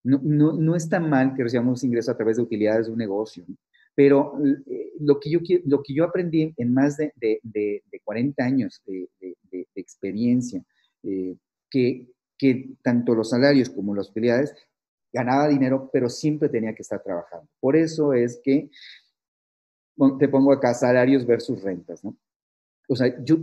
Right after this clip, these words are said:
hoy si tú quieres dedicarte a los negocios, o sea, si realmente quieres tener un negocio, lo que tienes que, que encontrar,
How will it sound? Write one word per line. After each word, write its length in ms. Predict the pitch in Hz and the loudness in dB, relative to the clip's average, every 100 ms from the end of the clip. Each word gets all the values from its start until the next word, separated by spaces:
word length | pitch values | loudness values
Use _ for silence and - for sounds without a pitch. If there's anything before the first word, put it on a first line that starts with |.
| - | 0
hoy 180 | - 175 | 2 2
si 120 | - | 2
tú 140 | 147 175 | -6 0
quieres 220 | 196 190 | 2 4
dedicarte 460 | 143 120 143 139 151 | 4 2 0 2 4
a 40 | |
los 200 | 131 101 | 4 2
negocios, 640 | 95 98 120 120 92 92 _ _ | 0 2 2 0 -10 -12 _ _
o 40 | - | -8
sea, 120 | 107 | -4
si 140 | 127 | -2
realmente 400 | 127 196 226 208 | 0 2 2 0
quieres 280 | 160 160 160 | 0 0 2
tener 220 | 143 131 | 2 2
un 100 | 139 | 2
negocio, 340 | 123 101 - 117 | 0 -2 -4 -4
lo 120 | 120 | -2
que 100 | 135 | -2
tienes 280 | 185 208 - | -4 -6 -8
que, 180 | 185 - _ | -10 -12 _
que 240 | 117 107 | -4 -4
encontrar, 640 | 117 117 110 107 117 113 135 | -6 -6 -6 -2 0 0 -2